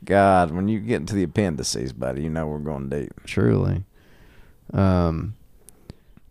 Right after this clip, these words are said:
Speaker 2: because remarriage was often thought to be a sacrilege, common belief was that the sacrament of marriage extended beyond death. It was censured by the community. Thus, the purpose of the Ball of Wild Men was twofold, to entertain the court and to humiliate and rebuke Isabeau's <laughs> lady-in-waiting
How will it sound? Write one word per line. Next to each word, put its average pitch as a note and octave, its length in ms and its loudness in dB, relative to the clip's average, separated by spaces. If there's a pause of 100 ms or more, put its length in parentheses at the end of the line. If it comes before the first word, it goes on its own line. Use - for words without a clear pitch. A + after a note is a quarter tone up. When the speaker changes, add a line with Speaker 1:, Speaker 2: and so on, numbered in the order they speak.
(200)
Speaker 2:
because F#3+ 360 4
remarriage C3+ 420 6
was A2 120 2
often A2 360 4
thought G2+ 180 2
to F#2+ 60 -4
be F#2+ 100 2
a F2+ 60 0
sacrilege, E2+ 680 -2
common G#2+ 320 -2
belief G2 320 -2
was F2+ 100 -4
that F#2+ 140 -4
the - 80 -10
sacrament G#2 500 -4
of E2 100 -6
marriage F2 320 -4
extended F2+ 480 -10
beyond E2 300 -4
death. F#2+ 380 -2
It A#2 80 -4
was G#2 140 -2
censured D3+ 360 -2
by G2+ 140 2
the F#2 80 -4
community. G2 560 -6
Thus, A#2+ 180 -2
the - 120 -8
purpose D#3+ 360 0
of A#2 140 -2
the A#2 80 0
Ball G#2 320 4
of - 80 -6
Wild F#2 260 2
Men E2+ 200 -4
was F#2 120 -2
twofold, F#2+ 520 2
to - 120 -4
entertain C3+ 380 2
the A#2 60 2
court A2 340 2
and G#2 100 -4
to A2 80 2
humiliate A#2+ 680 4
and A2 120 0
rebuke G#2 400 0
Isabeau's G2 440 0
<laughs> - 0 -
lady-in-waiting B2 880 2